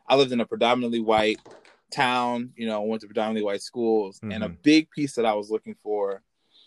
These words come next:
Speaker 1: when I was going to college was I wanted something that was more diverse. I wanted to be around more Black people,
Speaker 2: Right.
Speaker 1: more people of color in general, in, in, in, in some kind of capacity. So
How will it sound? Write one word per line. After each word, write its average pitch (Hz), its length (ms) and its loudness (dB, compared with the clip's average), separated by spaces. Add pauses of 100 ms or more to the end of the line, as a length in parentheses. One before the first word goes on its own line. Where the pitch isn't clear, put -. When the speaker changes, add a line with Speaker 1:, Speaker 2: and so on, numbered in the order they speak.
(380)
Speaker 1:
when 123 200 2
I 117 80 4
was 113 120 0
going 110 140 -4
to 107 60 -4
college 131 480 4
was 107 300 -2
I 104 80 -4
wanted 135 240 -4
something 120 240 -6
that 107 120 -2
was 104 140 -8
more 107 220 -8
diverse. 98 540 -8
I 107 40 -16
wanted 104 240 -12
to 101 60 -20
be 107 160 -6
around 101 280 -8
more 107 460 0 (260)
Black 123 320 4
people, 113 580 -2
Speaker 2:
Right. 87 240 -4
Speaker 1:
more 98 200 -4 (400)
people 107 260 -8
of 101 100 -10
color 120 280 4
in 104 140 -8
general, 110 580 0 (320)
in, 120 220 -4
in, 120 200 -4
in, 151 200 2
in 135 140 -4
some 170 280 2
kind 139 240 -2
of 117 60 -8
capacity. 113 560 -4
So 98 400 -6